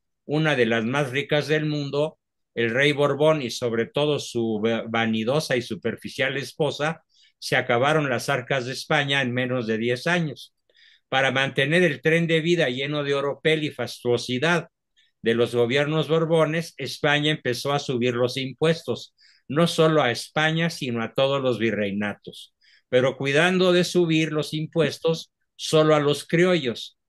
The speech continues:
De ahí que los criollos de los distintos virreinatos buscaron la independencia. Ahí está la verdadera razón de la aparente opresión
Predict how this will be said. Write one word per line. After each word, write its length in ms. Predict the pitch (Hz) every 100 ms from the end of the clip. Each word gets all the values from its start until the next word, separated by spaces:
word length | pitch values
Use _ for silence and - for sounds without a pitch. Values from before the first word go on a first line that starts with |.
| _ _
De 160 | 117 127
ahí 220 | 156 170
que 140 | 170
los 220 | 160 165 -
criollos 500 | 175 175 170 160 135
de 100 | 123
los 220 | 120 107
distintos 520 | 117 - 143 160 147
virreinatos 880 | 156 160 175 165 147 147 170 175 - _ _
buscaron 600 | 151 160 - 151 147 139
la 80 | 117
independencia. 1040 | 110 98 95 98 95 92 95 85 - 73 _ _ _ _ _
Ahí 200 | 113 143
está 240 | 147 160 147
la 140 | 135
verdadera 500 | 117 113 123 151 151
razón 640 | 123 113 - 151 175 170 -
de 160 | 117
la 180 | 110 110
aparente 600 | 110 113 117 131 - 127
opresión 800 | 131 123 110 104 - 170 220 247